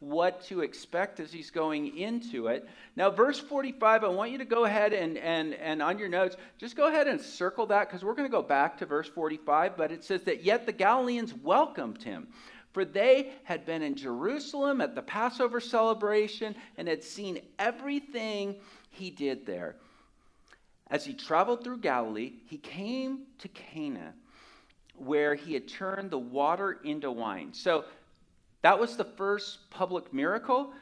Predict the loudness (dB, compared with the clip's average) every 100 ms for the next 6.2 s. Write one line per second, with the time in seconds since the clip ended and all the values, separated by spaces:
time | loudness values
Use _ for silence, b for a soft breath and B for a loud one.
0 | B 2 6 6 6 6 6 6 2 2
1 | 0 -2 -8 -8 -8 0 0 0 0 2
2 | 2 0 2 4 2 0 -4 -8 0 4
3 | 4 2 -2 2 4 4 4 2 0 0
4 | 0 -4 -8 -4 -2 0 0 -2 -4 -6
5 | -4 -4 -2 -4 -2 -2 -2 -6 -6 -4
6 | -4